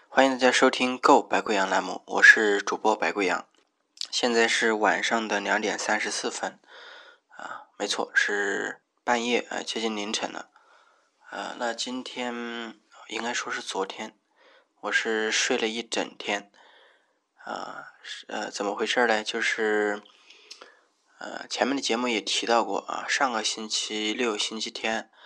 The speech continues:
啊，是因为，呃，福利院孩子逃跑的事情，然后我们去，呃，去追这个事情，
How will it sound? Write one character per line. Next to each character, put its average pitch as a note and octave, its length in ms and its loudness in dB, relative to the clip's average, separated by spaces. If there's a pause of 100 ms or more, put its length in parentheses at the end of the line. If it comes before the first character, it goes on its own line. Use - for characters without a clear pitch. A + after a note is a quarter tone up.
(500)
啊， - 560 -14 (220)
是 G#2 340 -4
因 A2 160 -6
为， G#2+ 500 -4 (140)
呃， - 180 -12
福 - 160 -8
利 A2+ 80 -6
院 A#2 160 -2
孩 G#2 200 -2
子 G#2+ 120 -6
逃 G#2 200 0
跑 - 180 0
的 - 80 -8
事 - 180 -4
情， - 280 -8
然 - 160 -8
后 F2 560 0 (420)
我 G2 120 -4
们 - 160 -8
去， F#2 640 -6
呃， - 320 -10 (520)
去 - 160 -6
追 - 200 -4
这 A#2+ 140 -4
个 G#2+ 80 -2
事 - 180 -2
情， - 220 -8